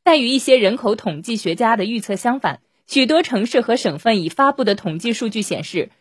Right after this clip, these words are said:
出生人口数量下滑幅度都超过了一成，有些城市甚至超过了两成。首先来看一线城市广州，根据《广州日报》报道，近十年，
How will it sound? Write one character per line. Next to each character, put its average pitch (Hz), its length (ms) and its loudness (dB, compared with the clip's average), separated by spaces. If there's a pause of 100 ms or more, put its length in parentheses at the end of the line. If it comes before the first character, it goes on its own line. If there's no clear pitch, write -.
出 349 200 4
生 330 180 2
人 220 160 4
口 180 160 0
数 226 160 -4
量 202 180 2
下 254 220 4
滑 196 240 2
幅 175 240 -2
度 208 160 -2
都 208 120 0
超 233 260 0
过 233 160 2
了 - 80 0
一 220 180 -4
成， 165 280 -4 (240)
有 214 140 6
些 302 160 2
城 214 220 -2
市 - 200 0
甚 220 200 0
至 165 100 -6
超 226 220 0
过 226 160 2
了 180 100 2
两 160 220 -2
成。 143 260 -6 (220)
首 226 160 4
先 311 160 4
来 254 100 4
看 240 240 -4
一 262 80 -4
线 240 160 0
城 185 180 -4
市 214 120 -6
广 165 240 -2
州， 202 260 0 (220)
根 339 180 2
据 285 140 2
《广 180 240 0
州 220 160 4
日 240 100 -2
报》 185 160 4
报 185 160 4
道， 165 240 -2 (180)
近 269 200 2
十 202 180 -4
年， 185 320 -2